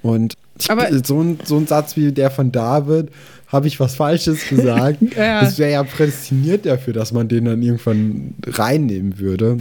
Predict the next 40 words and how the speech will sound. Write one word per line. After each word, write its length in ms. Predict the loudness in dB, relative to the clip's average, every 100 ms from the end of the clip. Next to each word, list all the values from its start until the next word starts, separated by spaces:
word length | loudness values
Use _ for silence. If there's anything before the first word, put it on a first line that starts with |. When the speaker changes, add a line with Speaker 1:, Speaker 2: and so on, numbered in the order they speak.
| 0
Speaker 2:
Das 220 | 0 0
stimmt. 320 | -2 0 2
Speaker 1:
Weil 160 | 2 2
man's 300 | 0 -2 -2
nicht 280 | -2 -2
im, 380 | -2 0 0 -2
im 220 | -2 -2 -2
zuschreiben 920 | -2 0 0 -2 -4 0 0 -2 0
würde. 340 | -2 0 -2 -6 -6 -4
Speaker 2:
Ich 100 | 0
hätte 180 | 0
heute 200 | 0 0
fast 240 | 0 -2 0
was 120 | -2
von 120 | -2
Antje 360 | 0 -2 0 -2
genommen, 580 | -2 0 2 2 0 -4 _ -20 -20 -20 -20 -4
weil 100 | -2
ich 140 | -2 -2
ein, 380 | 0 2 0 0
äh, 180 | 0
Modespezial 1000 | 2 2 2 0 -2 -6 -4 0 0 0 0
gemacht 440 | 0 -2 -2 -2
hab. 240 | 0 0 0
Und 120 | 0
da 120 | 2
hätte 240 | 0 0 0
sich 180 | 0 0
natürlich 320 | -2 -2 -2
eine 260 | 0 0 -2
Sport-, 420 | -4 -2 -2 -2 _ -18 -4
Sportjackenblau-Geschichte 2000 | -4 0 -2 0 -2 0 -2 0 0 0 0 -2 -8 -20 -10 -2 0 2 0 0 0
auch 100 | 0
angeboten. 640 | 0 0 0 0 0 0 -2
Aber 340 | -2 0 0
das 160 | -2 -2
hab 120 | -4
ich 140 | -4
nicht 140 | -6 -6
gemacht. 360 | -2 0 -2